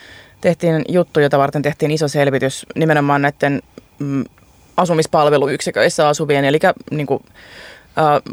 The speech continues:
voidaan sanoa, että mone-, monella tapaa niin kuin Suom-, Suomessa vähäosaisimpien ja, ja syrjäytyneimpien mielenterveyspotilaiden,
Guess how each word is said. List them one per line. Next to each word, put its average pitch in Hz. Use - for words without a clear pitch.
voidaan 156
sanoa, 165
että 165
mone-, 160
monella 165
tapaa 147
niin 143
kuin 170
Suom-, 143
Suomessa 165
vähäosaisimpien 160
ja, 165
ja 160
syrjäytyneimpien 160
mielenterveyspotilaiden, 160